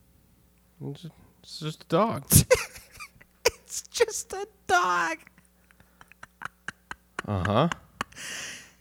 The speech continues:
Speaker 1: I mean, it looks like a mutt.
Speaker 2: He just saw a dog.
Speaker 1: Uh-huh. But, I mean, that's what it sounds like, though.
Speaker 2: Right, it's just a dog. It's just like a dog. It's a dog.
Speaker 1: Yeah. S-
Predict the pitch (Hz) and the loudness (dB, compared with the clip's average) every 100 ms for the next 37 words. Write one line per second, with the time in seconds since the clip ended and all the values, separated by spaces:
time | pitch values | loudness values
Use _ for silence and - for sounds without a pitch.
0 | _ _ - - 104 110 113 120 - 127 | _ _ -20 -4 2 4 4 4 2 -2
1 | 92 85 117 117 - - - - - 339 | -2 2 2 2 -2 -8 -20 -2 2 6
2 | - 370 - - 320 311 320 240 294 302 | 10 10 8 10 10 10 6 4 2 2
3 | 277 262 - _ - - - _ _ _ | -2 -6 -10 _ -20 -20 -20 _ _ _
4 | _ _ _ - 87 95 135 - _ 147 | _ _ _ -4 -2 0 -2 -4 _ 4
5 | 165 160 160 165 - 175 - - 160 208 | 6 6 4 2 0 -2 -2 -2 0 0
6 | 120 101 - 95 202 226 180 196 185 220 | 0 0 0 10 12 12 12 8 8 8
7 | 180 254 214 160 202 - 220 175 156 202 | 10 12 10 8 6 6 4 4 4 4
8 | 233 117 110 240 214 175 180 330 269 170 | 0 -6 -10 -4 -2 0 0 0 -2 -8
9 | - - 160 101 90 - | -16 -2 0 0 -4 -10